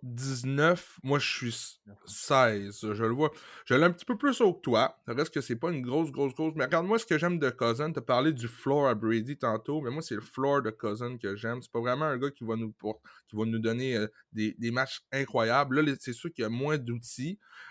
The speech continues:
mais, euh, sa précision pis sa tête font en sorte que, regarde, moi, je, je suis confortable avec ça. Je pense pas que c'est un, un, un Q B que tu peux starter un match ap-,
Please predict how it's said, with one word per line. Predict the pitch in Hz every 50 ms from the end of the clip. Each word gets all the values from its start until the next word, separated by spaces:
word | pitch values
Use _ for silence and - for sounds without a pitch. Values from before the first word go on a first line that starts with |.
| - _ -
mais, | 113 113 110 110 110 110
euh, | 107
sa | - - 127
précision | 120 - - 143 175 170 - - - 143 127 131 139 156 156 165 170 165
pis | 156 - -
sa | - 120 117
tête | 117 - 147 147 131
font | - - 123
en | 110 113
sorte | 117 - 139 135 -
que, | -
regarde, | 110 120 120 120 127 120
moi, | 117 117 120 135 139
je, | 127 120 117 113 110 110
je | 107 -
suis | -
confortable | - 127 127 - 131 127 - 151 143
avec | 127 113 110 110 -
ça. | - 127 139
Je | -
pense | - 107 110 -
pas | - 160
que | 156 -
c'est | - - 139
un, | 127 117 107 - _ _ - - - - - - -
un, | 113 113 113 117 117 117 - -
un | 113 113 110
Q | - - - 120 120
B | 123 135
que | 139 - _
tu | - -
peux | - 123
starter | 113 - - 110 110 - - 135 120 - _ _
un | - 113 117
match | 113 117 127 139 - -
ap-, | 117 113